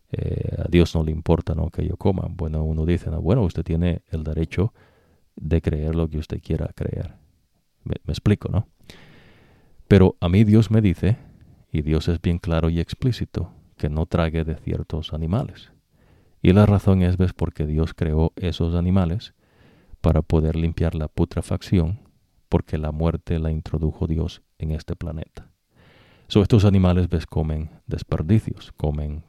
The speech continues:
cadáveres. Y entonces Dios dice, "Si tú te tragas de estas cosas, pues, eh, son animales inmundos. Eh, primero, pues, vienen enfermedades que Dios manda".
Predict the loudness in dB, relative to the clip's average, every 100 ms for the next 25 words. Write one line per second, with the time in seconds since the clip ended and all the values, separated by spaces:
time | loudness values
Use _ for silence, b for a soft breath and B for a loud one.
0 | _ -6 -2 -2 -2 -8 -14 -20 b b
1 | b b b b b -2 -2 2 0 0
2 | -2 0 0 2 2 2 0 -2 -6 -8
3 | -6 -6 -4 -2 -2 -4 -4 -4 -4 -6
4 | -6 -6 -6 -6 -10 -10 -20 _ _ -14
5 | -10 -8 -6 -6 -4 -4 -6 -6 -4 0
6 | 2 2 -2 -6 b b b b b b
7 | _ -12 -4 -2 0 0 2 0 -2 -10
8 | _ _ -8 -2 0 0 0 0 0 0
9 | 0 -2 -4 -8 _ _ _ -6 -4 -4
10 | -6 -10 -12 -14 -20